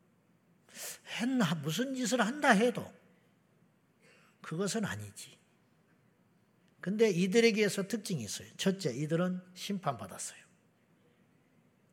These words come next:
죽어버렸습니다. 두 번째는 그래서는 안 되는 사람들이 그렇게 했어요. 너무 이해가 안 가는 거지. 그래서는 안 되는 사람이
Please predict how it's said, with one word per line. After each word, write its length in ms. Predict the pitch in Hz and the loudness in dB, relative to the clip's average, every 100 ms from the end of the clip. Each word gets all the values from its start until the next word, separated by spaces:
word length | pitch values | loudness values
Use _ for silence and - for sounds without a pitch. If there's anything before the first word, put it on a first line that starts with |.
| _ - | _ -12
죽어버렸습니다. 880 | - 147 151 117 - - - - - _ _ _ _ _ _ _ _ _ _ _ - | -2 0 0 -4 -10 -16 -20 -20 -20 _ _ _ _ _ _ _ _ _ _ _ -6
두 160 | 190 | 2
번째는 640 | 220 196 180 147 170 - - _ _ _ _ _ _ _ _ - - - - | 4 4 2 -2 -2 -8 -16 _ _ _ _ _ _ _ _ -20 -20 -20 -4
그래서는 760 | - 220 247 220 220 233 240 | 4 8 10 8 6 2 0
안 260 | - 127 127 | -2 -4 -4
되는 220 | 147 170 | 0 2
사람들이 540 | 185 208 220 240 269 | 4 4 2 -2 -4
그렇게 320 | - 135 - 95 | -6 -8 -8 -10
했어요. 320 | 107 - - - _ _ _ _ _ _ - _ _ _ _ _ _ _ _ - 151 - - 294 | -12 -14 -18 -20 _ _ _ _ _ _ -20 _ _ _ _ _ _ _ _ -16 -14 -12 -6 -2
너무 180 | 294 | 2
이해가 320 | 202 196 185 117 | 6 6 6 0
안 120 | 113 | -6
가는 200 | - - - | -14 -18 -20
거지. 240 | - - _ _ _ _ _ _ _ _ _ _ _ _ - | -20 -20 _ _ _ _ _ _ _ _ _ _ _ _ -14
그래서는 840 | - 156 185 180 147 156 202 311 - - - - | -2 6 8 8 6 2 0 -4 -8 -20 -20 -14
안 260 | - 117 | -10 -8
되는 260 | 117 139 147 | -4 -2 2
사람이 460 | 160 196 233 269 | 4 4 2 -2